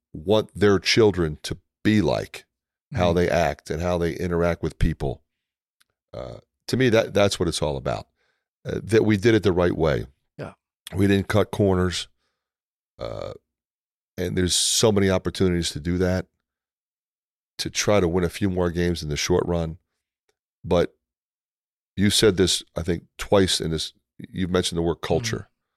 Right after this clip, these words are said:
Speaker 2: Mm. Mm.
Speaker 1: Uh, that's what culture is. And, and coaches throw that word out way too much. We have great culture. What does that mean?
Speaker 2: Mm.
Speaker 1: Do you really have great culture, or do you just say you have great culture?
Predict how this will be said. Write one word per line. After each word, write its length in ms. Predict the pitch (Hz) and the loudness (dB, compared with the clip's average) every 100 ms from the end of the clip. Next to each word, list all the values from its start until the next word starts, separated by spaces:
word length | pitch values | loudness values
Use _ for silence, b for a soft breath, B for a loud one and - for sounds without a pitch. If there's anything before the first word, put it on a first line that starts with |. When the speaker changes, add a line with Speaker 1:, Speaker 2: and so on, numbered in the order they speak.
| _ - | _ -16
Speaker 2:
Mm. 60 | 104 | -16
Mm. 100 | 90 _ _ _ _ - | -16 _ _ _ _ -10
Speaker 1:
Uh, 280 | 58 52 - _ _ _ _ _ _ _ _ _ _ _ 90 | -8 -8 -12 _ _ _ _ _ _ _ _ _ _ _ 2
that's 240 | 95 - | 2 2
what 120 | 92 | -2
culture 400 | - 95 - 90 | 0 0 0 -2
is. 180 | 80 76 | -2 -2
And, 160 | 69 - | -6 -8
and 140 | 85 | -4
coaches 400 | - 113 - 95 | 0 0 0 -2
throw 180 | - 107 | 0 2
that 160 | 101 82 | 4 2
word 280 | 90 92 | 2 2
out 180 | 92 85 | 2 0
way 200 | 87 92 | 0 -2
too 180 | 87 92 | -2 -4
much. 440 | 82 95 101 - - _ _ _ _ _ _ _ _ _ _ _ | -2 -2 -2 -8 -12 _ _ _ _ _ _ _ _ _ _ _
We 100 | - 123 | 4 4
have 80 | |
great 180 | 98 95 | 6 2
culture. 420 | - 80 - - - _ _ _ _ _ _ _ | 2 -2 -2 -10 -18 _ _ _ _ _ _ _
What 140 | 92 139 | -2 0
does 100 | 117 | 2
that 200 | 95 - | 0 -2
mean? 380 | 71 76 - - _ _ _ _ - | -8 -8 -10 -16 _ _ _ _ -10
Speaker 2:
Mm. 200 | 120 107 | -8 0
Speaker 1:
Do 60 | 101 | 2
you 100 | 80 | 4
really 300 | 101 143 151 | 6 6 6
have 160 | 151 | 2
great 220 | 147 147 | 2 0
culture, 460 | - 143 147 160 151 _ _ _ - | 2 -2 0 -2 -4 _ _ _ 0
or 100 | 98 | 2
do 60 | |
you 100 | 95 | 2
just 260 | 85 87 - | 2 2 2
say 160 | - 113 | 4 4
you 160 | 87 | 4
have 180 | 80 69 | 0 -2
great 220 | 73 64 | -4 -4
culture? 400 | - 57 - - | -6 -8 -10 -14